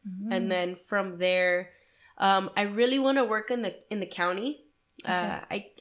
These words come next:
Speaker 2: I, I get a lot of people that tell me, like, "Oh, don't work in the county. The county's not good."
Speaker 1: <laughs>
Speaker 2: And,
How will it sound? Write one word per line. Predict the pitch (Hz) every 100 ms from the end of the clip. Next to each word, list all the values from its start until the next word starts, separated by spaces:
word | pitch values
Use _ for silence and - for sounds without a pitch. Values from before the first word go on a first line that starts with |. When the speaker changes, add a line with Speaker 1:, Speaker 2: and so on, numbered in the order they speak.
| -
Speaker 2:
I, | 233
I |
get | 233 285
a | 269
lot | 214 208
of | 220
people | 233 226 247
that | 233 -
tell | - 202 196
me, | 214
like, | 208 208 -
"Oh, | 320 320 311
don't | 311 277 262
work | 240 240 247
in | 247
the |
county. | 233 - 190 208 220
The | 214
county's | - 196 196 202 202
not | 208 170 - -
good." | 226
Speaker 1:
<laughs> | 208 196 202 196
Speaker 2:
And, | 185